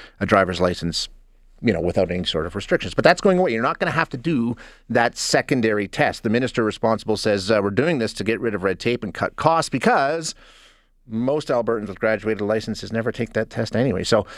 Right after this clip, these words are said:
um, we're gonna chat now with Addison Rom-, Romaniak, who is a driver examiner in Alberta. Addison, thank you for joining us. I do appreciate your time today.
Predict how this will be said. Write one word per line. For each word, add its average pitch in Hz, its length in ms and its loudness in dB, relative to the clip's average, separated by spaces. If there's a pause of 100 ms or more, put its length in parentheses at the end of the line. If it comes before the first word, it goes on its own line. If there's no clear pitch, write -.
(220)
um, 139 340 4
we're 151 100 0
gonna 175 140 -2
chat 151 220 0
now 131 160 2
with 113 80 -2
Addison 135 580 0
Rom-, 135 400 -2
Romaniak, 123 600 0
who 131 200 -2
is 113 340 -2
a 110 340 -2
driver 170 440 0
examiner 117 800 -2
in 101 200 -2
Alberta. 87 460 -2
Addison, - 380 -2
thank 233 260 -2
you 247 80 -2
for 151 140 0
joining 165 320 0
us. 120 140 -2
I 135 60 0
do 160 140 -2
appreciate 170 540 -2
your 135 140 -2
time 160 260 0
today. 110 340 -2